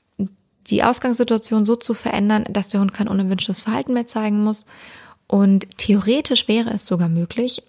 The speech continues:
dass man es lebenslang beibehält und lebenslang in solchen Situationen Management betreibt. Ähm, aber es kommt tatsächlich ganz, ganz stark auf die Situation an, ob man das machen sollte und machen kann.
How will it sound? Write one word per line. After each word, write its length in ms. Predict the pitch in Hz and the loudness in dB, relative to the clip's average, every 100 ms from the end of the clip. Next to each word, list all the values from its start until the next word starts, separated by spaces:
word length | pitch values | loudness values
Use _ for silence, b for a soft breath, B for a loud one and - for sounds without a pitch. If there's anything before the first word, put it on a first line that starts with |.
| - | -6
dass 280 | 196 196 | -4 -2
man 100 | 220 | -2
es 160 | 208 - | -2 0
lebenslang 600 | 202 233 247 226 214 202 | 2 2 2 -2 0 2
beibehält 580 | 190 190 190 202 220 - | 2 0 0 -4 -8 -8
und 180 | - 196 | -2 2
lebenslang 480 | 220 240 233 214 | 2 2 0 0
in 100 | 214 | 2
solchen 260 | 190 196 208 | 2 0 0
Situationen 600 | 202 202 190 - 208 208 B B B - | -2 -4 -4 0 2 2 B B B 0
Management 580 | 196 214 226 190 196 | 2 2 2 0 -2
betreibt. 540 | - - - - - - B B B B B | -6 -8 -6 -6 -6 -14 B B B B B
Ähm, 680 | 202 190 190 185 190 185 190 202 - | -2 0 2 0 0 0 0 -4 -6
aber 220 | - 208 | -4 -2
es 120 | - - | -2 -2
kommt 240 | 233 240 | -2 -2
tatsächlich 480 | 226 226 214 - _ | -2 -2 -2 -4 _
ganz, 240 | 247 247 | -4 -2
ganz 180 | - 214 | -2 0
stark 220 | - 208 | 0 -2
auf 120 | 208 - | -6 -4
die 100 | 196 | -4
Situation 560 | 202 196 185 - 220 | -2 -2 -4 -2 -2
an, 140 | 214 190 | 0 -2
ob 140 | - | -2
man 120 | 190 | -4
das 180 | 185 - | -2 -2
machen 320 | 208 208 208 | 0 2 4
sollte 440 | 180 180 220 220 - | 4 4 4 2 0
und 120 | 190 | -2
machen 300 | 196 - 233 | -4 -6 -10
kann. 340 | - 190 233 | -4 0 0